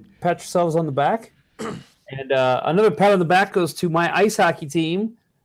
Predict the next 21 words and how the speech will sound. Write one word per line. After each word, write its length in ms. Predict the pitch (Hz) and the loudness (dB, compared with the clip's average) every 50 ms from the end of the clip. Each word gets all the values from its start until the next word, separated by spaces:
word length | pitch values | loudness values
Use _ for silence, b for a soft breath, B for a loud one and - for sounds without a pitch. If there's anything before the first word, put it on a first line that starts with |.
| _ | _
the 100 | - 143 | -6 -6
Saint 240 | - - 208 208 208 208 | 0 2 2 4 4 4
Louis 240 | 202 196 185 180 | 4 4 4 2
Force. 640 | - - 220 233 226 208 208 208 - - - - - _ _ _ _ _ _ _ _ _ _ | 0 0 2 4 4 4 2 0 -4 -8 -10 -12 -16 _ _ _ _ _ _ _ _ _ _
Uh, 440 | - 139 147 147 147 147 147 135 - | -2 0 2 4 4 4 2 2 0
we 300 | - 131 123 131 165 190 | -4 -8 -4 -2 0 2
had 220 | 196 185 190 190 170 | 2 2 2 2 2
to 60 | 175 | 0
win 300 | 156 143 143 180 190 190 | -2 0 0 0 2 2
out, 380 | 180 185 185 165 135 131 - _ _ _ _ _ | 2 2 2 0 0 -2 -4 _ _ _ _ _
uh, 380 | - 131 131 127 127 127 123 127 | -2 0 2 2 2 2 2 0
of 160 | - 131 127 151 | 0 -2 -2 0
our, 260 | 147 143 143 123 120 - | 0 0 -2 -4 -6 -6
our 160 | 131 131 135 | -4 -4 -4
session 560 | 127 - 156 156 143 - - 120 107 107 110 - _ _ _ _ _ _ _ | -2 -2 -4 -4 -4 -4 -8 -10 -10 -12 -14 -18 _ _ _ _ _ _ _
in 160 | - 139 139 135 | -6 -6 -4 -2
order 400 | - 127 135 143 143 151 143 135 | 0 0 0 2 2 0 0 -2
to 260 | 139 - - 143 139 | -4 -6 -6 -6 -4
make 220 | 131 139 151 151 | -4 -4 -4 -6
the 60 | - | -8
playoffs, 680 | 135 - - 165 175 202 185 147 117 113 113 - - - | -10 -4 -2 0 2 4 4 2 2 0 -2 -6 -12 -16